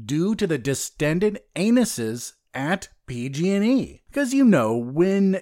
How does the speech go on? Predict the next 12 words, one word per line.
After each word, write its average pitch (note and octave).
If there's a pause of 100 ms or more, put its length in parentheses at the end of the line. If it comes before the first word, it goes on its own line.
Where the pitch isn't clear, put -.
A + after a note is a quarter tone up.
(120)
your, G3
your G#3
company F#3+
is C3+
not D3+
maintaining D#3+
power F#3+
lines, E2
and C#3
that's D#3+
what E3+
caused D3